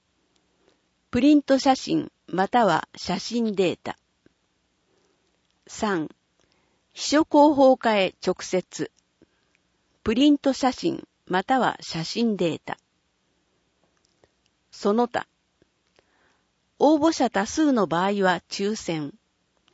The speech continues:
広報豊明八月一日号で掲載予定。住所、町名、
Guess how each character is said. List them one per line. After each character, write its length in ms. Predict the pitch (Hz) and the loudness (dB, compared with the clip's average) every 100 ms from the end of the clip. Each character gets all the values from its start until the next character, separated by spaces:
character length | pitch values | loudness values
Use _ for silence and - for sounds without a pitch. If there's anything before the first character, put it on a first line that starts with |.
| _ _ _ _ _ - | _ _ _ _ _ 0
広 320 | 320 330 - | 4 6 6
報 180 | 226 175 | 2 0
豊 520 | - 175 208 214 202 - | 0 0 2 0 -2 -2
明 200 | 165 - - | -4 -4 -14
八 360 | - 190 - 269 | -12 -10 -4 0
月 400 | 294 - - 269 | 0 -2 -6 -4
一 120 | 240 | -2
日 260 | 269 - | -2 -4
号 200 | 196 165 147 | -2 -2 -2
で 260 | 135 - _ - | -6 -10 _ -4
掲 220 | 220 233 | -2 0
載 340 | - 214 190 | -2 -4 -2
予 120 | 175 | -4
定。 360 | 170 143 80 - _ _ _ _ _ _ _ _ _ _ _ _ _ - | -6 -10 -12 -16 _ _ _ _ _ _ _ _ _ _ _ _ _ -10
住 340 | 180 320 294 | 2 4 4
所、 340 | - 175 156 - _ | 2 -2 -4 -8 _
町 300 | - 240 247 | 2 4 4
名、 420 | 233 202 180 151 | 2 -2 -2 -6